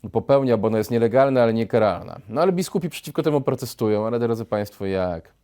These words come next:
Mówią tak: "No to jest błąd polityczny, żeby tak robić. Nie ma potrzeby tak robić". Ro-, rozumieją państwo, czyli sytuacja jest absolutnie fatalna, ma być jeszcze gorsza,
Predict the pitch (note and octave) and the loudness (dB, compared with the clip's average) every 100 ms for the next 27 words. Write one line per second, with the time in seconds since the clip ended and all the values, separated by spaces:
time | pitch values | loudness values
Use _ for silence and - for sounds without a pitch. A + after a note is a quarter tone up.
0 | - - A2+ A2+ A2+ A#2 A2 _ _ _ | -16 -6 -2 -2 0 0 0 _ _ _
1 | _ _ - G1+ - C#3+ D3+ C#3 A2 F2+ | _ _ -20 -20 -14 -10 -2 -2 -2 -4
2 | G2 A2 A#2 - G#2+ G#2 - G#2 - - | -2 0 -2 -4 -6 -6 -6 -6 -6 -12
3 | G2 F#2+ F#2+ F2+ - - G2 F#2 F2+ F2 | -12 -10 -10 -10 -8 -8 -6 -6 -6 -8
4 | F2 - - - E3 D#3 - G2+ - - | -14 -16 -20 -10 -4 -2 -2 -8 -10 -8
5 | F2 G2 F#2+ - F#2 G2 F#2 F2+ F2 F2 | -4 -4 -6 -6 -6 -4 -4 -4 -6 -10
6 | - _ _ _ _ _ - A2+ - - | -14 _ _ _ _ _ -10 -10 -8 -8
7 | A#2 B2+ B2+ A2+ G2+ F#2+ F2+ - F#2 B2 | -6 -2 0 0 0 -2 -2 -8 -6 -4
8 | B2+ G#2 C3 C#3 D3 F#3+ D3 - C3 - | -4 -6 -8 0 0 0 -4 -4 -12 -6
9 | E3 D#3+ D3+ - C3+ C#3 B2 A#2+ C#3+ C#3 | -4 -2 -4 -4 0 2 2 2 -2 -6
10 | C3+ D3 D#3 - C#3 B2+ A#2 - C3+ E3 | -6 -2 -2 -2 0 2 2 2 2 0